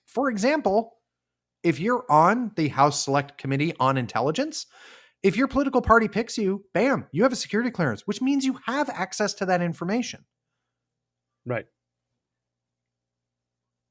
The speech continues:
Speaker 2: Yeah. Whether you should
Speaker 1: Well, the
Speaker 2: or
Speaker 1: que-,
Speaker 2: shouldn't.
Speaker 1: the
Speaker 2: Whether you're
Speaker 1: question from
Speaker 2: compromised
Speaker 1: Eric
Speaker 2: by,
Speaker 1: is,
Speaker 2: say,
Speaker 1: is it sort
Speaker 2: foreign
Speaker 1: of like a
Speaker 2: intelligence
Speaker 1: driver's
Speaker 2: assets,
Speaker 1: license
Speaker 2: whether you're
Speaker 1: renewal?
Speaker 2: married to a Chinese national, I don't know.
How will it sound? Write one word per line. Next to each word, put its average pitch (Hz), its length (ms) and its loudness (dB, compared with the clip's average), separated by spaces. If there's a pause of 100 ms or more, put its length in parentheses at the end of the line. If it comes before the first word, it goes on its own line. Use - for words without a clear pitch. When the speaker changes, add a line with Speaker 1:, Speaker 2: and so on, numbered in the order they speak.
(140)
Speaker 2:
Yeah. 175 160 4 (440)
Whether 135 180 -2
you 135 120 0
should 131 220 0
Speaker 1:
Well, 147 80 2
the 135 40 0
Speaker 2:
or - 20 -6
Speaker 1:
que-, 101 60 -8
Speaker 2:
shouldn't. 160 340 -4 (840)
Speaker 1:
the 131 60 0
Speaker 2:
Whether 139 100 4
you're 143 80 8
Speaker 1:
question 147 160 0
from 123 80 -6
Speaker 2:
compromised 143 360 2
Speaker 1:
Eric 127 200 4
Speaker 2:
by, - 60 4
Speaker 1:
is, 101 100 -2
Speaker 2:
say, 131 120 0
Speaker 1:
is 135 120 2
it 127 100 -2
sort 143 160 0
Speaker 2:
foreign 135 160 6
Speaker 1:
of 139 40 -4
like 131 120 4
a - 40 6
Speaker 2:
intelligence 202 160 2
Speaker 1:
driver's 113 340 2
Speaker 2:
assets, 104 80 -6
Speaker 1:
license 107 220 -4
Speaker 2:
whether 143 140 0
you're 160 200 4
Speaker 1:
renewal? 98 300 -6
Speaker 2:
married 131 520 0
to 156 120 2
a 131 40 -2
Chinese 147 500 -4
national, 165 520 -6
I 123 60 -10
don't 131 120 -8
know. 123 220 -8